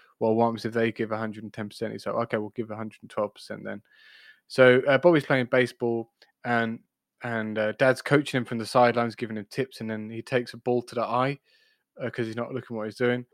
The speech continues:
On the way home, Dad goes to a hardware store to get, or a store to get the, uh, to get some W D forty and something else. I can't remember what it was. And he asks the guy, and he says, like, you know, he gets annoyed 'cause the guy doesn't know where to find these,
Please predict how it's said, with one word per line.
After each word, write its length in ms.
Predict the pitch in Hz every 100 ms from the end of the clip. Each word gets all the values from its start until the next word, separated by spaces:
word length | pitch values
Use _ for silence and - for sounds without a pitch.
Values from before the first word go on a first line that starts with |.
| -
On 100 | 151
the 60 |
way 120 | 147 135
home, 240 | 139 135
Dad 220 | 131 131
goes 140 | 127 -
to 100 | 117
a 40 |
hardware 440 | 123 123 117 113
store 320 | 104 - 110 107
to 100 | 117
get, 240 | 117 107 -
or 240 | 123 117
a 100 | 123
store 500 | 120 - 139 113 113
to 120 | 113 117
get 240 | 117 -
the, 240 | 120 110
uh, 220 | 110 107 107 -
to 80 |
get 140 | - 113
some 120 | -
W 200 | 135 127
D 140 | 123 117
forty 560 | - 135 131 120 110
and 220 | 95 110
something 420 | - 113 107 113 110
else. 400 | 113 123 - -
I 120 | -
can't 120 | 117
remember 220 | 107 110 104
what 100 | 120
it 40 |
was. 140 | 131 _ _ _ -
And 80 |
he 40 | 143
asks 180 | 151 147
the 60 |
guy, 340 | 139 135 117 117
and 120 | 120
he 60 |
says, 340 | 123 127 120 -
like, 240 | 117 110
you 120 | 123
know, 120 | 117 113
he 80 | 113
gets 220 | - 127
annoyed 360 | 127 131 123 110
'cause 140 | -
the 80 | 110
guy 220 | 107 117
doesn't 260 | 113 107 113
know 160 | 113 107
where 400 | 110 107 107 107 _ _ _
to 100 | 110
find 380 | - 110 107 101
these, 440 | 104 104 - _